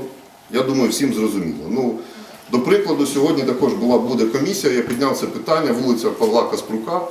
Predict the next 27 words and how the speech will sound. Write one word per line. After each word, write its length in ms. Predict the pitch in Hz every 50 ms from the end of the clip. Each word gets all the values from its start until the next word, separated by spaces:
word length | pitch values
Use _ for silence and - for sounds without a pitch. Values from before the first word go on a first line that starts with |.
| - - - - -
це 120 | - 131
мій 160 | 120 123 123
округ, 440 | 120 135 165 185 180 165 160 151 147 - - - - - - - - -
нова 280 | - 107 123 127 147 143
дорога, 360 | 123 123 123 135 135 127 120
в 60 | 107
яку 180 | 113 113 113 117
вклали 400 | 107 - 127 127 120 110 104 104
вісім 300 | 113 120 117 - 110 104
мільйонів 380 | 104 107 113 113 107 98 92 90 - - - - - - - - - -
гривень, 420 | - - 123 151 165 170 156 120
вона 140 | 117 117 120
просто 340 | 117 - 143 139 - - 113
розповзається 580 | 107 104 - 107 98 101 110 104 101 98 101 95
на 60 | 85
очах. 280 | 82 78 78 - - - - - - - - - - - - - - - - - - - - - - - - - - - - - - - - - -
Почали 420 | - 135 139 - - 156 151 143 131 120 117
з'ясовувати, 680 | 110 117 139 143 143 - 160 151 143 135 123 117 - 120
що 200 | 110 - 151 143
відбулося, 520 | 131 123 123 123 143 156 170 170 170 -
не 120 | 117 123 127
доклали 440 | 120 120 - 135 127 110 104 92
асфальту. 440 | 87 - - - 147 151 151 151 - - - - - - - - - - - - - - - - - - - - - - - - - - - - -
Причому 380 | - 135 135 131 185 165 160 147
робила 500 | 147 147 139 170 185 185 175 156 147 143 - - - - - - - - -
київська 400 | 160 170 170 165 - - 156 139
фірма. 380 | - - 98 87 - - -